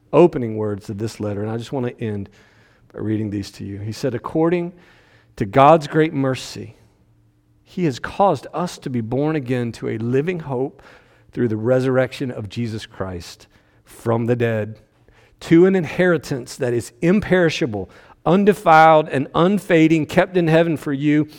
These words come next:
who by God's power are being guarded through faith for a salvation ready to be revealed in the last time." Just for a second before I read the rest,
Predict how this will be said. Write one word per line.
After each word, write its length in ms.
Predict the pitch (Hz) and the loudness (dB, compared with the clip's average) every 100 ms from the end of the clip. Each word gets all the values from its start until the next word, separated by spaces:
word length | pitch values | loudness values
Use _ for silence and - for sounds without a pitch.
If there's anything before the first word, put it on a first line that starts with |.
| - | -8
who 100 | - | -4
by 220 | 123 - | 2 0
God's 380 | 117 151 165 165 | 4 4 4 2
power 440 | - 160 156 147 | 0 4 6 4
are 100 | 135 | 2
being 280 | 123 131 120 | 0 0 -2
guarded 400 | 110 139 156 151 | 4 4 4 0
through 160 | 165 160 | -4 -6
faith 360 | - 139 139 | -2 0 0
for 140 | - 127 | -2 -6
a 60 | |
salvation 720 | 117 - 127 127 127 - 131 120 - _ | -4 -2 -2 -2 -4 -4 -8 -8 -14 _
ready 280 | 117 143 143 | 2 2 2
to 120 | - | -2
be 160 | 127 127 | -4 -2
revealed 560 | 120 110 113 107 104 - _ _ | -4 -2 -2 -2 -4 -10 _ _
in 100 | - | -10
the 80 | 107 | -6
last 340 | 101 101 101 - | -4 -6 -8 -14
time." 280 | - 98 - _ _ _ _ _ _ - | -18 -18 -20 _ _ _ _ _ _ -12
Just 300 | - 180 - | 2 2 4
for 120 | 190 | -2
a 60 | 156 | 0
second 360 | - 156 160 | 2 2 2
before 300 | 135 - 147 | -4 -2 0
I 60 | 139 | 2
read 280 | 131 131 127 | 0 -4 -6
the 60 | |
rest, 460 | 117 107 104 - | -6 -8 -10 -14